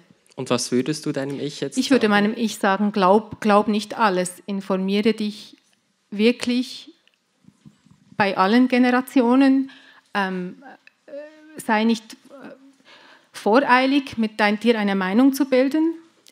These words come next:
Speaker 2: Wäge alles ab, hör immer gut zu. Ähm, lies wirklich Pro und Contra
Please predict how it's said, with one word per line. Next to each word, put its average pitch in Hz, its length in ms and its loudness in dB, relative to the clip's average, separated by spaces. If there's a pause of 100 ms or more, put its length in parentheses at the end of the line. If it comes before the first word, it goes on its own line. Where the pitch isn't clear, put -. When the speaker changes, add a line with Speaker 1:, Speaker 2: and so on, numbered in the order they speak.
(120)
Speaker 2:
Wäge 208 380 0
alles 202 300 0
ab, - 380 -2
hör 233 180 4
immer 233 320 2
gut 214 280 -6
zu. 302 460 0 (600)
Ähm, 196 420 -8 (360)
lies 233 440 -2
wirklich 247 600 -6 (120)
Pro 220 220 -2
und 240 320 -2
Contra 254 680 0